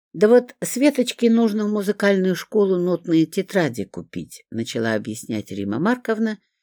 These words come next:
и принялась с удвоенной энергией посыпать плюшки сахаром. «А разве нельзя было купить потом, когда её к школе готовить будем?» удивилась я.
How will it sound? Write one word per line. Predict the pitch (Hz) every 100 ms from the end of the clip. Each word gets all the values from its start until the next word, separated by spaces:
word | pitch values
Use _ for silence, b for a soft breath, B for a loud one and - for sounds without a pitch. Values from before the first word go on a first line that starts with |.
| _ _ -
и | 262
принялась | 226 208 202 208 220
с | -
удвоенной | 180 143 143 165 143 139 131
энергией | 139 180 160 135 131
посыпать | 127 117 - 123 135 -
плюшки | - 120 - -
сахаром. | - 92 85 - 80 - _ _ _ _ _ -
«А | 123
разве | 147 139 135 139
нельзя | 143 143 185 175
было | 131
купить | 135 135 - 139 -
потом, | 180 180 269 196
когда | - 117 107
её | 117 110 113
к |
школе | - - 294 240
готовить | 127 117 - 104 95 -
будем?» | 98 90 82 90 _ _ _
удивилась | - 107 120 127 104 - -
я. | 95